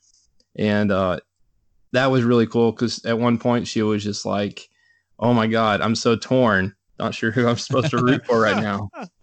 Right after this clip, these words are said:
Speaker 2: Yeah, that,
Speaker 1: Uh,
Speaker 2: that brings my next point. Hickman, if you're the emergency goaltender, you gotta get in the game, but you're a lifelong Maple Leafs fan.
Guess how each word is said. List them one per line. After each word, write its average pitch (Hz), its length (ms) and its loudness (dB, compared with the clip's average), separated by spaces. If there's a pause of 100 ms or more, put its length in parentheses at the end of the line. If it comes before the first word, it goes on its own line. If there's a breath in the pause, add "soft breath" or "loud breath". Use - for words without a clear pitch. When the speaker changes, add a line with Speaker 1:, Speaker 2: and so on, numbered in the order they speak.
Speaker 2:
Yeah, 208 460 -2
that, 185 220 -4
Speaker 1:
Uh, 110 200 2
Speaker 2:
that 233 200 -4
brings 214 240 -4
my 185 100 -6
next 165 280 -8
point. 117 280 -4
Hickman, 87 480 0 (300)
if 131 240 0
you're 254 240 0
the 214 180 -2
emergency 170 680 0
goaltender, 113 840 -2 (920 soft breath)
you 117 200 -6
gotta 180 280 0
get 180 220 -8
in 165 120 -8
the 139 80 -6
game, 95 460 -8
but 117 260 -8
you're 240 160 -4
a 254 60 -4
lifelong 156 840 -2
Maple 127 340 -4
Leafs 95 280 -6
fan. 87 400 -6